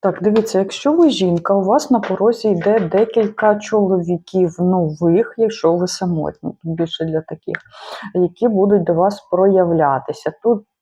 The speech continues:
зовсім різні характери. Е, один може бути козиріг, інший овен, або щось земне і вогняне. Обидва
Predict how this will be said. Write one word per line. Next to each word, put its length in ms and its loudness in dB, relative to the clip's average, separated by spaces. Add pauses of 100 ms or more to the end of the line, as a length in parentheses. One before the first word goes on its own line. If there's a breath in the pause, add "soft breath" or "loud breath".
(200)
зовсім 600 0
різні 380 0
характери. 760 0
Е, 80 -2 (460 loud breath)
один 480 2
може 300 2
бути 680 0
козиріг, 520 0
інший 300 -2
овен, 420 2
або 320 -2
щось 280 -6
земне 320 0
і 60 0
вогняне. 460 -4 (460 loud breath)
Обидва 640 2